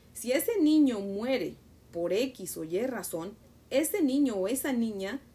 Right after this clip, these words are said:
se van inmediatamente a la presencia de Dios,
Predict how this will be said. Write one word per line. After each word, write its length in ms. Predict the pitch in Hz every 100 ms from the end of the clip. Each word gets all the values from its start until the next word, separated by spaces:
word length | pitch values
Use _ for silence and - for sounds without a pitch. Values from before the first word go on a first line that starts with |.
| - -
se 240 | - - 214
van 180 | 233 339
inmediatamente 920 | 370 247 226 277 294 302 269 440 349
a 60 | 247
la 160 | 208
presencia 560 | 190 185 226 240 269 233
de 120 | 226
Dios, 380 | 254 381 285